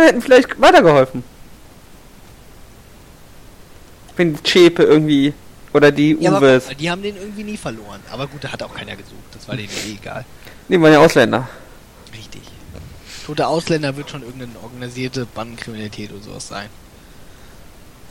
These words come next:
Speaker 2: Wissen wir alle, wie das ist mit den Ausländern. So.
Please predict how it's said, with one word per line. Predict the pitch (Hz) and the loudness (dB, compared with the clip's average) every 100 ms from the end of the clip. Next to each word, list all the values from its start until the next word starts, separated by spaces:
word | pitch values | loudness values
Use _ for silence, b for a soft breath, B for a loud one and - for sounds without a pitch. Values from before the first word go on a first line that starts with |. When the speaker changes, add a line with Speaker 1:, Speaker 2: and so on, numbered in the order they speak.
| - - - - - - | -20 -20 -20 -20 -20 -12
Speaker 2:
Wissen | 147 143 | -10 -6
wir | 120 | -4
alle, | 107 135 | -4 -4
wie | 123 | -6
das | 110 | -10
ist | 101 110 | -14 -18
mit | 98 | -18
den | 101 | -18
Ausländern. | 101 - 107 101 92 - - - - - - - - - - - - - - - - - - - | -20 -20 -20 -20 -20 -20 -20 -20 -20 -20 -20 -20 -20 -20 -20 -20 -20 -20 -20 -20 -20 -20 -20 -20
So. | 127 95 | -16 -16